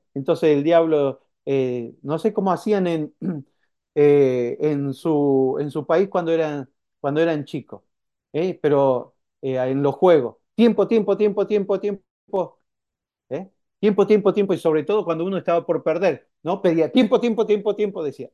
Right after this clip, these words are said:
<clears throat> Bueno, al diablo tú le dices tiempo, tiempo, tiempo, tiempo, y te pasa por arriba. Los problemas en tu trabajo,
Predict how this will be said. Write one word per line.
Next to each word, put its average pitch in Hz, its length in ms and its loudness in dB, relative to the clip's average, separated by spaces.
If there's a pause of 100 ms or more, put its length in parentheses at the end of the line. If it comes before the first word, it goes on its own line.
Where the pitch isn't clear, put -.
<clears throat> 165 220 -16 (240)
Bueno, 302 280 -8
al 180 220 -4
diablo 262 340 -2
tú 233 120 -6
le 226 80 2
dices 214 220 -4
tiempo, 226 260 0
tiempo, 196 300 -4
tiempo, 185 280 -4
tiempo, 254 260 -6
y 262 60 -6
te 147 100 -4
pasa 135 260 -8
por 131 120 -6
arriba. 143 460 -8 (2250)
Los 160 160 4
problemas 180 380 2
en 160 40 -2
tu 156 140 -2
trabajo, 160 640 0